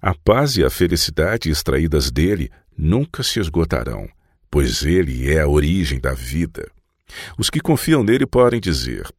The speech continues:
"Deus é o nosso refúgio e fortaleza, socorro bem presente na angústia." Salmo quarenta e seis, verso um. Temos motivo para constante gratidão a Deus, porque Cristo, por sua perfeita obediência,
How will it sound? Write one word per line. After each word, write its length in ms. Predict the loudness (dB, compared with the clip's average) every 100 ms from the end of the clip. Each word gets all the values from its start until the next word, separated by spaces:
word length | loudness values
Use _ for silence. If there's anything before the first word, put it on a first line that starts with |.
| _
"Deus 440 | 0 2 2 2
é 40 | 2
o 80 |
nosso 300 | 2 0 -4
refúgio 720 | -2 -2 -4 -4 -2 -2 -4 -6
e 60 |
fortaleza, 800 | -4 -2 -2 -2 -4 -4 -4 -6 -10 -18 -20 -12
socorro 520 | -6 -4 -2 0 0
bem 180 | -2 0
presente 640 | 2 2 2 0 0 -2
na 100 | -6
angústia." 680 | -6 -6 -6 -4 -4 -6 -12 -18 _ _ _
Salmo 560 | -6 -2 -2 -4 -8
quarenta 420 | -4 -4 -2 -4 -4
e 60 |
seis, 360 | -2 -2 -2 -2
verso 360 | -4 -4 -4
um. 240 | -6 -8 -12 -16 _ _ _ _ _ _ -20 -20 -20 -2
Temos 280 | 0 0
motivo 520 | -2 -4 -2 -2 0 0
para 220 | 0 -2
constante 520 | -2 -2 -2 -4 -2
gratidão 500 | -2 -2 -2 -2 -2
a 40 |
Deus, 540 | -2 -2 -2 -2 -4 -8 -4
porque 300 | -4 -2 -4
Cristo, 580 | -2 -4 -2 -6 -8 -14
por 160 | -8 -6
sua 240 | -2 -2
perfeita 640 | 0 -2 -2 -2 -2 0 -2
obediência, 880 | -2 -2 -2 -4 -2 -4 -4 -6